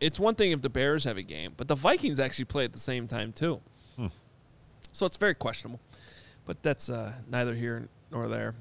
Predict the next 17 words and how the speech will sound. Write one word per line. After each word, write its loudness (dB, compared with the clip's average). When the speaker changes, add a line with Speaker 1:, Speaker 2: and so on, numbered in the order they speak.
Speaker 1:
Uh, 8
one 10
of 6
the 8
questions 6
I, 2
I 0
think -4
we -2
have -4
to -6
address, -6
though, -10
going 0
into -4
this -6
game, -2